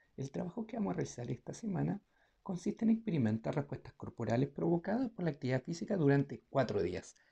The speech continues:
mediante la medición y registro del pulso. ¿Cómo lo vamos a hacer esto? Usted en el archivo que les voy a enviar, aparece ahí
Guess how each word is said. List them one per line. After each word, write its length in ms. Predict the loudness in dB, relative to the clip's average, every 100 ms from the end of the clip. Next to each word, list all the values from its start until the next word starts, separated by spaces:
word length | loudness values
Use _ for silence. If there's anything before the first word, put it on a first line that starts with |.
| _ -4
mediante 420 | 4 6 6 2
la 100 | -2
medición 520 | 0 0 0 0 0 0
y 80 | -2
registro 460 | -2 -6 -4 2
del 160 | 2 2
pulso. 420 | -2 -4 -6 -12 _ _ _ _ _ _ _ _ _ _ _ -20 _ _ -6
¿Cómo 200 | 2 6
lo 120 | 8
vamos 240 | 8 6
a 20 | 4
hacer 140 | -2
esto? 300 | -2 -4 -6
Usted 460 | -6 -4 0 0 0
en 360 | 0 0 2 2
el 720 | 4 2 2 0 -2 -6 -12 _ -16
archivo 400 | -14 -2 2 2
que 180 | 2 0
les 120 | 0
voy 180 | 0 0
a 40 | 0
enviar, 420 | 0 0 -2 -4 _ -20 _ -2
aparece 500 | -2 -2 -6 -4 0
ahí 380 | 2 2 0